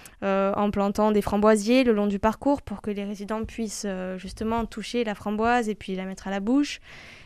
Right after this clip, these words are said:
Et aussi la sti-, stimulation, euh, ben, de l'ouïe, euh, avec tous les bruits environnants de la ferme. Et, euh, la stimulation, euh, ben, bien sûr, des odeurs avec, euh, des plantes aromatiques qui,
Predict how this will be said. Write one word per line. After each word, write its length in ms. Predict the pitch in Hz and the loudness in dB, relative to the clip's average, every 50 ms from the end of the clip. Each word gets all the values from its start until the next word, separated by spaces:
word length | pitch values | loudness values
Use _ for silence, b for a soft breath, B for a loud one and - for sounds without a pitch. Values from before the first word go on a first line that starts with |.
| B | B
Et 100 | 220 220 | 4 4
aussi 220 | 208 208 202 - 262 | 6 4 4 2 2
la 100 | 262 240 | 0 0
sti-, 320 | - - 226 220 208 220 | 0 0 -2 0 0 -2
stimulation, 840 | 214 - - - 226 214 208 208 214 208 - - 240 240 247 254 240 226 | -4 -4 -2 0 0 2 4 2 2 0 0 -2 -2 0 0 0 0 0
euh, 260 | 208 202 196 196 190 190 B B B B B B B B | 0 -2 -2 -4 -6 -8 B B B B B B B B
ben, 600 | 196 208 202 196 196 196 196 196 196 196 196 190 | 2 2 4 4 4 2 2 0 0 -2 -2 -2
de 80 | 185 196 | 0 0
l'ouïe, 560 | 196 190 196 214 254 269 285 294 294 302 302 | 0 0 2 4 4 6 6 6 6 6 6
euh, 180 | 262 220 202 202 | 4 4 2 0
avec 240 | 196 196 190 190 - | 0 -2 -4 -6 -6
tous 140 | - 294 | -4 0
les 120 | 294 269 247 | 0 0 0
bruits 220 | 220 220 247 254 | 0 0 0 2
environnants 520 | 240 226 220 220 208 202 208 214 214 214 214 | 2 2 2 0 2 2 2 2 2 2 0
de 80 | 208 | 0
la 120 | 202 190 190 | -2 -2 -4
ferme. 440 | - - 247 254 269 269 269 269 B B B B B B B B B | 0 4 4 6 6 6 4 2 B B B B B B B B B
Et, 160 | 220 226 220 | 4 6 6
euh, 300 | 214 208 208 208 202 202 | 6 6 6 6 6 4
la 140 | 202 202 208 | 4 2 0
stimulation, 720 | - - - 208 208 202 190 185 185 190 - - 226 233 226 | -2 -4 -4 -2 -2 0 0 0 -2 -2 -2 0 0 2 2
euh, 320 | 214 208 202 190 190 185 180 | 2 0 0 -2 -2 -2 -4
ben, 320 | 185 185 175 175 180 180 | -4 -6 -4 -4 -6 -6
bien 220 | 175 180 190 185 185 | -4 -6 -6 -6 -4
sûr, 320 | - - - 214 208 208 | -4 -4 -2 -2 -2 -2
des 180 | 208 214 190 202 | -2 -2 2 2
odeurs 460 | 196 190 202 196 202 214 226 214 202 | 0 2 0 0 0 0 0 -2 -2
avec, 320 | 196 190 190 196 - - | -4 -4 -6 -6 -6 -6
euh, 280 | 185 180 175 175 175 170 | -6 -6 -4 -6 -6 -4
des 120 | 170 180 | -6 -6
plantes 320 | - - 196 196 196 - 196 | -4 -4 -4 -4 -2 -2 -4
aromatiques 800 | 190 185 185 196 190 190 - - - 214 233 233 - 233 214 - | -4 -2 -4 -4 -4 -6 -8 -6 -4 -2 -2 0 0 -2 -2 -2
qui, 420 | - - 202 196 185 180 180 170 | -4 -8 -6 -6 -4 -6 -6 -6